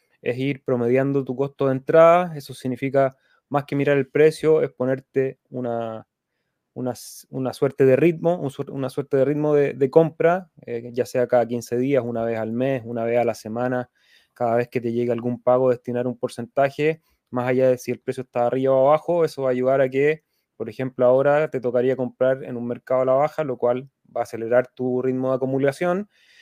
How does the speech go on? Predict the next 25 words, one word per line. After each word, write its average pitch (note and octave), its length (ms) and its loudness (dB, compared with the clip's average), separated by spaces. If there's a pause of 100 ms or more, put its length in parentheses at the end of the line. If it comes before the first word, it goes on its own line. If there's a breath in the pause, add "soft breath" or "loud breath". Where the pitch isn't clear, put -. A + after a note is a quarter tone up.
(180 soft breath)
Y E3+ 80 0
en F3+ 60 2
el F3 80 0
futuro, E3+ 280 2
cuando E3+ 180 4
esté D#3+ 180 0
a D#3+ 40 6
la D#3+ 100 10
alza, D#3+ 180 4
también D3 300 -2
vas C#3+ 100 2
a C#3 60 0
ir C#3 120 0
promediando C3+ 520 0
el C3+ 80 -6
precio. D#3+ 400 0
Quizás B2+ 280 -6
la A2+ 140 -6
misma B2 220 -4
estrategia A#2+ 480 -2
se - 160 -12
puede B2 180 0
utilizar A#2+ 400 -8
para A#2+ 180 0
salir, C3 300 -2